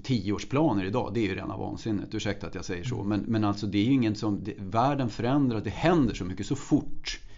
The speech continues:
Speaker 1: Så att en, en plan får inte vara för lång, för den, den blir aldrig en realitet. Och då har, finns det en tendens att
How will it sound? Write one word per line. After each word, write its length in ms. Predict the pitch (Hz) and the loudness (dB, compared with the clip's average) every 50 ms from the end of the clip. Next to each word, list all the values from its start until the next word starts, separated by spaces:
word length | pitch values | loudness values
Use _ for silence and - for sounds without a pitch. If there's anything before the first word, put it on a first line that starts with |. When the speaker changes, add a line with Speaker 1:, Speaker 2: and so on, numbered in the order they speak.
| - - - - - - - - - | -14 -14 -16 -16 -16 -16 -16 -12 -6
Speaker 1:
Så 120 | - 110 | -2 -2
att 260 | 101 - - - - | -2 0 -2 0 2
en, 180 | 117 117 113 104 113 | 2 2 2 2 2
en 120 | 110 104 | 0 2
plan 300 | 104 123 131 147 151 - | 2 4 6 6 6 6
får 120 | - 123 | 4 2
inte 140 | 110 101 117 | 0 0 0
vara 180 | 110 107 104 101 | 2 2 2 2
för 120 | - 110 | 2 2
lång, 460 | 101 107 135 - 110 85 87 85 95 | 2 4 4 4 2 0 -2 -4 -6
för 120 | - - 104 | -4 -4 0
den, 180 | 101 113 117 | 0 2 2
den 120 | 107 113 127 | 2 2 2
blir 180 | 117 120 98 | 2 2 2
aldrig 160 | 90 92 101 101 | 0 0 -2 -2
en 60 | 92 | 0
realitet. 680 | 104 95 90 98 - - - 127 - - - - - | 0 -2 -2 -4 -6 -4 -4 -4 -4 -4 -8 -8 -6
Och 60 | 104 101 | -4 -2
då 120 | 117 107 | 0 0
har, 140 | 123 123 113 | 0 0 0
finns 220 | - 131 120 107 | 0 0 -2 0
det 80 | - 117 | 0 0
en 80 | 104 | 0
tendens 520 | 101 104 101 101 107 113 117 110 104 104 107 | 0 2 0 2 2 2 0 0 -2 -2 -4
att 240 | 98 101 - - | -6 -8 -8 -18